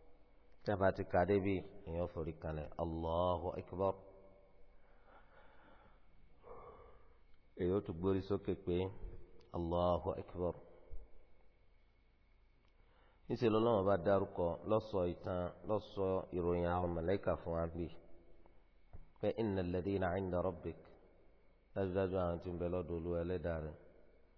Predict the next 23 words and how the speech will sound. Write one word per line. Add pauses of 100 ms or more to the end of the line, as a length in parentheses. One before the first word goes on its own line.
(240)
"لا
يستكبرون
عن
عبادته." (880)
Wọn
kì
í
ṣe
ìgbéraga
sá (220)
sí (140)
jíjọ́sìn
fọ́lọ́run. (800)
"ويسبحونه." (960)
Ó
ní
wọ́n
ń
ṣàfọ̀mọ́
fún
un. (500)
"وله (140)
يسجدون."